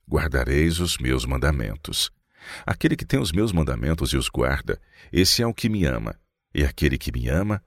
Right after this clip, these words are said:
será amado de meu Pai, e eu o amarei e me manifestarei a ele. João quatorze, versos quinze e vinte e um.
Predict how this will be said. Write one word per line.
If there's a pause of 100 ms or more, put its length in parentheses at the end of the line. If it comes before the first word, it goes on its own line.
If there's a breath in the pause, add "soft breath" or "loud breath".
será
amado
de
meu
Pai, (480 soft breath)
e
eu
o
amarei
e
me
manifestarei
a
ele. (600)
João
quatorze,
versos
quinze
e
vinte
e
um.